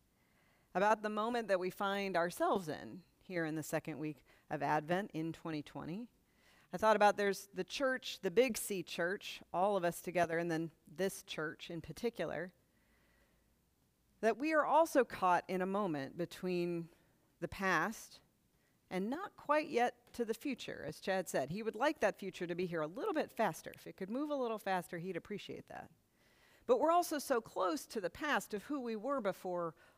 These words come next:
all this started, we can still remember it, who we were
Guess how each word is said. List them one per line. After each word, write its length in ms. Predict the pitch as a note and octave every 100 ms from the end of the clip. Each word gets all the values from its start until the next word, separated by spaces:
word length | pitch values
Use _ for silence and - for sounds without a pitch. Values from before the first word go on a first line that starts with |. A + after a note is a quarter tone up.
| -
all 180 | - A#3
this 180 | G#3+ G3
started, 460 | - - C#4+ A3 F3+
we 120 | G#3
can 200 | - F#3
still 600 | - - A#3+ A3+ G#3 F#3 _ _ _ _ _ _ _ _ _ -
remember 540 | G3+ A3 E4 C#4+ F3
it, 260 | - - - - _ _ _ _ _ _ _ _ _ _
who 140 | - G#3+
we 120 | F#3+
were 460 | F3+ D#3+ B2 D#3+